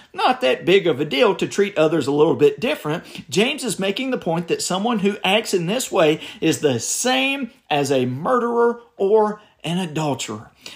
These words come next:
No, the consequences are not the same. No, the earthly ramifications may not be felt like a murder or an adultery,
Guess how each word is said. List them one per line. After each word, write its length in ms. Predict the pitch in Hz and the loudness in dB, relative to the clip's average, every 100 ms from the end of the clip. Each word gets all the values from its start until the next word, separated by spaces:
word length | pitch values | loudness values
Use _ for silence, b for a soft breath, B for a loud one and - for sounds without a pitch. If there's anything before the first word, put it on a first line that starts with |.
| B | B
No, 340 | 220 262 165 | 2 2 2
the 140 | 147 254 | 0 -2
consequences 1080 | 175 - 269 330 - - 151 139 120 131 | -2 -2 -2 -2 -4 -4 0 -2 -2 -2
are 80 | 135 | -2
not 240 | 131 131 131 | 0 0 -2
the 60 | |
same. 300 | 131 143 202 B B 175 | -4 -4 -4 B B -4
No, 340 | 175 247 277 | 2 2 2
the 220 | 247 - 233 | 0 0 2
earthly 320 | 240 269 196 | 2 0 -4
ramifications 1040 | 185 226 247 - 175 - 294 254 208 147 | 0 0 0 -4 -8 -4 -2 -2 -2 -2
may 340 | 151 165 240 269 | -2 0 0 2
not 300 | 233 226 185 | 2 2 -2
be 160 | 226 | -6
felt 380 | - 180 233 - | -2 0 0 -2
like 340 | 214 294 302 - | -2 -2 -2 -2
a 100 | 160 | -2
murder 360 | 151 151 135 143 | 0 0 2 2
or 220 | 156 156 | 2 2
an 80 | 139 | 2
adultery, 560 | 123 135 143 226 220 | 2 2 2 -2 -4